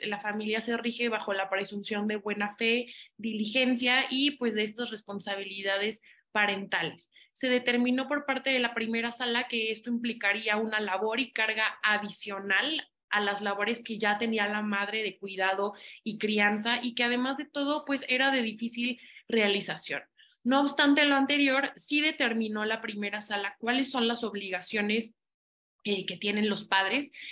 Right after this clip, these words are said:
y determinó que quien recibe la pensión tiene que brindar una participación activa en la crianza y formación de los hijos,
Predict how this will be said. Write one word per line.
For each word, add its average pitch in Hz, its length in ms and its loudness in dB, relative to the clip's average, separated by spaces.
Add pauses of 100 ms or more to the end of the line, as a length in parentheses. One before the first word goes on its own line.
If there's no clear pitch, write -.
(140)
y 254 120 0
determinó 262 640 0
que 262 120 -12
quien 247 240 0
recibe 262 760 2
la 220 180 2
pensión 233 600 -2
tiene 285 340 0
que 269 120 -6
brindar 214 400 -2
una 220 200 -2
participación 196 960 -4 (260)
activa 269 760 4
en 220 180 2
la 202 120 0
crianza 226 640 0
y 220 60 -4
formación 208 500 -6
de 220 100 2
los 214 260 -4
hijos, 214 340 -8